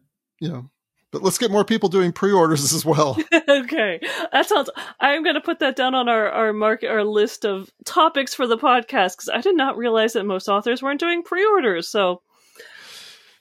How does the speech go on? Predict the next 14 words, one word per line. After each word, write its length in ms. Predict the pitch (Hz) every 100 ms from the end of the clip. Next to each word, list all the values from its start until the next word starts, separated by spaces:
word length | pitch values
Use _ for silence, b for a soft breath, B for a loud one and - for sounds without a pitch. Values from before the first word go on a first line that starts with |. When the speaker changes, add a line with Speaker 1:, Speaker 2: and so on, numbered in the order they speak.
| _ -
Speaker 2:
we'll 180 | 240 359
Speaker 1:
The, 80 |
Speaker 2:
get 120 | 415 -
Speaker 1:
the, 60 |
Speaker 2:
that 180 | 349 254
one 140 | 262 202
Speaker 1:
the 60 |
numbers 240 | 247 302 175
Speaker 2:
covered, 100 | 175
Speaker 1:
are 40 |
Speaker 2:
I 20 |
Speaker 1:
pretty 140 | 180 214
Speaker 2:
promise. 180 | 190
Speaker 1:
startling. 600 | 185 175 180 170 127 123